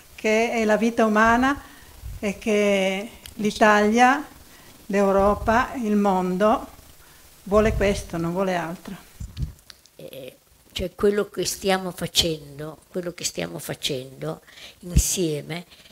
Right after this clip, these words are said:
Speaker 2: eh, io lo trovo molto importante, molto importante e mi va bene. Cioè, certo che bisogna poi, eh, quagliare un po', cioè quello che ci diciamo, dobbiamo cercare di, a piccoli passi,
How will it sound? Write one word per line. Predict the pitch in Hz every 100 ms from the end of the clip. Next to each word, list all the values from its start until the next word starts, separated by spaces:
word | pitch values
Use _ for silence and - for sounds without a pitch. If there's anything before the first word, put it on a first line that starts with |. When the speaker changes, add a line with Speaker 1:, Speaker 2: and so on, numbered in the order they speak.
| _
Speaker 2:
eh, | - 151 135 - -
io | 208 190 202
lo | 175
trovo | - 165 165 170
molto | 160 165 170
importante, | 156 151 143 143 120 123 - 120 139 -
molto | 180 170 175
importante | 165 165 - 180 185 185 - -
e | 170
mi | 165
va | 147 143
bene. | 143 127 117 127 _
Cioè, | - -
certo | - 202 190 -
che | 233 226
bisogna | 180 160 165 175 190 170
poi, | - 151 185 208 - - - -
eh, | - 156 143 - - 156 147 131 135 _ _ - - _ _ -
quagliare | 165 165 165 170
un | 156 156
po', | - 180
cioè | - 151 143
quello | 170 160
che | - 156
ci | -
diciamo, | 156 170 - 135 147 175
dobbiamo | 175 165 156 147 160
cercare | 175 160 156 151 175 160
di, | 156 131 -
a | 113
piccoli | - - - 170
passi, | 175 - 131 - - 185